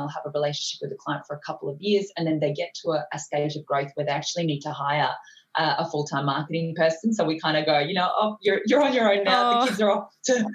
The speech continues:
Speaker 2: <laughs>
Speaker 1: kids have, you know, flown the coop, they're off home." So it's, it's bittersweet, but I guess that that's essentially how it works. It always, it always changes. Um,
Speaker 2: Mm.
Speaker 1: you know, so I can go anywhere from having sort of five or six clients that I work closely with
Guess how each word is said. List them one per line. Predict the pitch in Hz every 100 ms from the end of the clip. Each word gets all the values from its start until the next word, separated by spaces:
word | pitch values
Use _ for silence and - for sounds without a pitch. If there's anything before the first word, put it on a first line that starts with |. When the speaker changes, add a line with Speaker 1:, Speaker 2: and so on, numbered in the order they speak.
| - 381
Speaker 2:
<laughs> | - - 214
Speaker 1:
kids | 311
have, | 277 233
you | 302
know, | 262 220
flown | 262 269
the | 302 -
coop, | 214 208
they're | 208 220
off | 196
home." | 233 220 220
So | 240 226
it's, | 214
it's | 233 214
bittersweet, | 196 247 202 - 170 202 214 -
but | 202 - - - - -
I | 220
guess | 220 214 -
that | 185 -
that's | 185 170 -
essentially | - 175 165 160 151
how | 135
it | -
works. | 170 -
It | -
always, | 147 147 147 -
it | 160
always | 151 143 143 -
changes. | 151 147 175 214 208 -
Um, | 226 214
Speaker 2:
Mm. | 208 214 175 - _ _ - -
Speaker 1:
you | 214
know, | 185
so | -
I | 160
can | - 165
go | 160
anywhere | 160 147 151
from | 151
having | 151 151 151
sort | 147 156
of | 151 - - _ _ _ _ _
five | 180 170 160
or |
six | 165 - -
clients | - 156 147
that | 151
I | 151
work | 151 147
closely | - 151 - 156 151
with | 147